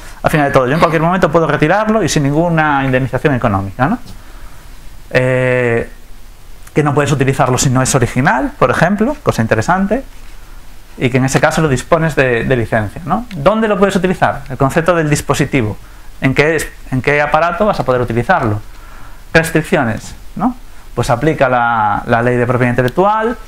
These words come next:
A-, alguna gente, pues, dice, "Ah, mira, puedo utilizar para virtualizar características de software, puedo publicar, copiar, excepto de, eh, de la copia de seguridad que, que nos permitimos alquilar, tal". Esto no lo podemos hacer, ¿no?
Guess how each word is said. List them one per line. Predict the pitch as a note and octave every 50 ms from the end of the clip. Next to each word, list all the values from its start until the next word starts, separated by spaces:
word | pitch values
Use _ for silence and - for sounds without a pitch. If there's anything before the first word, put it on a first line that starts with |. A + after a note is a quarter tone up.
| - - - - - - - - - - - - - - - - - - - -
A-, | - D#3+ E3 D#3+
alguna | D#3 E3 F3+ F#3+ E3+ D#3+
gente, | F3 F3 D3+ D3
pues, | C3 C3 C3 -
dice, | E3 E3
"Ah, | F3 F#3+
mira, | F3 D3 B2
puedo | C3 E3 E3+
utilizar | - F3+ E3+ D#3 G3+ G3
para | F#3+ F3 D#3+
virtualizar | D#3+ D3+ D3 D#3 C#3+ D#3 D3+ F#3 F#3 F#3+ F#3
características | - E3+ D#3 D3 D#3+ E3 E3+ - E3+ - D3+ C3+
de | A#2+
software, | - - E3 D3 A2+ A2+ - -
puedo | - D3+ D3 C#3+ C3+ C3 - - -
publicar, | - C#3+ C#3 C#3 C3 - F3 E3+ -
copiar, | - C#3+ - - F#3 G#3 A3+ A#3 - - - - - - - -
excepto | - - - - - - E3+ F3+ F3+ E3+ - - - - - - - - - - -
de, | - B2+ C3+ C#3 C3+ C3+ C3+ C3 C3 C3 B2+ B2+ A#2+ A#2+ - - - - -
eh, | - C3 B2 B2 B2 B2 A#2+ A#2+ - - -
de | - D3 C#3
la | C3 B2 -
copia | F3 D3+ - E3+ D#3+
de | D#3
seguridad | D#3 - C#3 C#3 C#3 C#3 D3+ E3 E3+
que, | E3+ D#3 C#3+
que | C#3 C#3
nos | B2+ -
permitimos | - A#2 A#2+ B2+ B2 C3+ A2+ G#2+ -
alquilar, | A#2+ A2 - D3 D#3 D3+
tal". | - - A2+
Esto | - -
no | E3 D#3
lo | C#3
podemos | - D3+ C3+ B2 -
hacer, | - - - - - C3+
¿no? | C3+ E3+